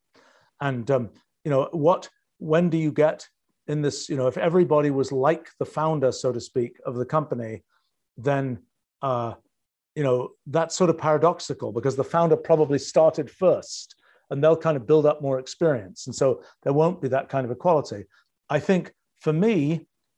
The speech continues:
for example, in our company, uh, you know, we, I would say, uh, don't, you know, some companies, okay, so there are companies where everybody thinks they're a founder, so to speak, and there is a very kind of, uh,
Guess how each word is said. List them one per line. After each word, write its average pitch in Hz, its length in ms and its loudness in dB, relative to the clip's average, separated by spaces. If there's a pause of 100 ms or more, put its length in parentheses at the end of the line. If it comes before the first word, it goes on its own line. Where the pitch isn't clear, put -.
for 147 100 0
example, 135 360 2
in 135 80 0
our 160 140 2
company, 127 560 -4 (580)
uh, 120 320 0 (180)
you 151 100 -4
know, 123 180 0
we, 147 440 -2
I 143 140 -2
would 139 160 -4
say, 151 400 2 (1080)
uh, - 300 -20 (260)
don't, 180 400 0 (320)
you 151 80 -4
know, 135 60 0
some 240 240 0
companies, 175 560 0 (1000)
okay, 120 320 -4 (180)
so 165 160 0
there 175 80 6
are 175 60 0
companies 190 440 0
where 143 240 2
everybody 160 380 2
thinks 180 380 -6
they're 139 200 2
a 123 60 2
founder, 120 400 -4
so 104 180 -10
to 101 80 -10
speak, - 280 -14
and 117 120 -6
there 127 180 2
is 120 140 -2
a 127 60 0
very 139 360 0
kind 135 280 -4
of, 117 240 -4
uh, 117 220 -2